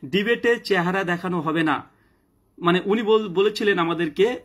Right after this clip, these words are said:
এ, যে উনি ডিবেট করতে আসবেন অগ্নিবীর, কিন্তু চেহারা দেখিয়ে আসবে না, ঘুমটা দিয়ে আসবেন। আরে ভাই, face the people, আপনার ফেস যদি না দেখান তো face the people-এ চান্স পাবেন? আশ্চর্য বিষয়। তো তাদেরকে চ্যালেঞ্জ করা হয়েছে। তো সুপ্রিয় শ্রোতা মণ্ডলী, আমি আলোচনাটা লম্বা করছি না, আপনাদের ধৈর্য মানে নষ্ট হয়ে যাবে।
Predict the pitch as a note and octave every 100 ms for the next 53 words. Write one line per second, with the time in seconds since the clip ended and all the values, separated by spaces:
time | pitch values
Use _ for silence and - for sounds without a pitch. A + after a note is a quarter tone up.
0 | - E3+ D3+ D3 C#3 D#3 D#3 E3+ D3+ F#3+
1 | G3+ F#3+ D#3+ E3 D#3 E3 D#3+ D3 D3+ B3
2 | B3 F#3+ E3 G3 F#3+ F#3+ F3 F3 D#3+ C#3
3 | C#3+ C3 - - - D#3+ F3+ G3 F#3 E3
4 | D#3 D3 D#3 C#3+ C3+ C#3 D#3 F3 G3 G#3
5 | - G#3 A3+ E3 F#3 F3+ F#3 D3 D3 C3
6 | D3+ F#3 F#3 - A3 F#3 G#3 G3+ F#3+ E3+
7 | F3 F3 D#3+ F#3 E3+ D#3+ F3 F3 F3 F#3+
8 | G3 F#3 G#3 D3+ - - - - F#3+ F#3
9 | - G#3 F3+ F#3 F3 F#3 G3 - - -
10 | - G#3 G#3 G3+ A#3 A3+ G#3 G#3+ F3+ A3
11 | G3+ F#3+ D#3+ C#3+ - - - F3+ B3+ A3
12 | A#3+ F#3+ G3 F#3 G#3+ A3+ F#3 E3 F3+ F3
13 | D#3 D3+ E3 E3 D#3+ G#3 G3+ E3+ D#3+ D#3
14 | D#3 D3 D3+ D3 - D3 C#3+ C#3+ D#3 -
15 | E3+ D#3+ D3+ G3